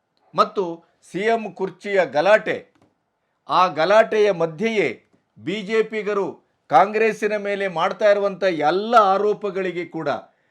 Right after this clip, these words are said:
ಸಚಿವರು ದಿವ್ಯವಾದಂಥ ಮೌನವನ್ನ ತಳೆದಿರುವುದನ್ನು ಕೂಡ ಸಿ ಎಂ ಸಿದ್ದರಾಮಯ್ಯ ಅವರು ತರಾಟೆಗೆ ತೆಗೆದುಕೊಂಡಿದ್ದಾರೆ. ಅಂದ್ರೆ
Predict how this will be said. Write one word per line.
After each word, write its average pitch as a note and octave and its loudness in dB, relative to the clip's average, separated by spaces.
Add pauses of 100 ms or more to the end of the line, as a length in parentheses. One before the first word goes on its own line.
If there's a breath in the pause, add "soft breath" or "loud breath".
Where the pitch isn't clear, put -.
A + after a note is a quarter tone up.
(240)
ಸಚಿವರು G#3 -2
ದಿವ್ಯವಾದಂಥ G3 0
ಮೌನವನ್ನ G3+ -2
ತಳೆದಿರುವುದನ್ನು D#3+ -6
ಕೂಡ C#3 -4 (560 soft breath)
ಸಿ F3+ -2
ಎಂ G3 -2
ಸಿದ್ದರಾಮಯ್ಯ C#3+ -6
ಅವರು C3+ -8 (200 soft breath)
ತರಾಟೆಗೆ D3 -2
ತೆಗೆದುಕೊಂಡಿದ್ದಾರೆ. C3+ -4 (1600)
ಅಂದ್ರೆ D3+ -2